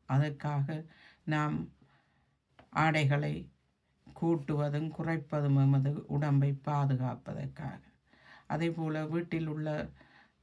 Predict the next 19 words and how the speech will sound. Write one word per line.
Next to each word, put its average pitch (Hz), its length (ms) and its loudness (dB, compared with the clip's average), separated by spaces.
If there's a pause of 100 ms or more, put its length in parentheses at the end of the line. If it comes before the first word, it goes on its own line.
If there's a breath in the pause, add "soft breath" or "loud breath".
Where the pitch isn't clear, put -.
தளபாடங்கள், 147 960 2 (220)
எம், 151 840 -2 (300 soft breath)
எமது 151 420 0
வசதிக்கேற்ப, 156 960 -2 (460 soft breath)
அம், 170 340 -2
மாற்றுவோம். 135 500 -4 (260)
சிலதை, 160 480 -2 (460 soft breath)
அம், 165 220 -4
மாற்ற 165 460 0
முடிவு 165 360 0
செய்வோம், 165 760 -2
மாற்றாமையும் 147 760 2 (280)
போய்விடுவோம். 131 640 0 (1120 loud breath)
அது 147 200 0
பல 170 420 2
காரணங்களுக்காக 156 1120 2
மாற்றல், 151 680 -2
மாற்றல் 139 600 2
வரும். 117 320 -4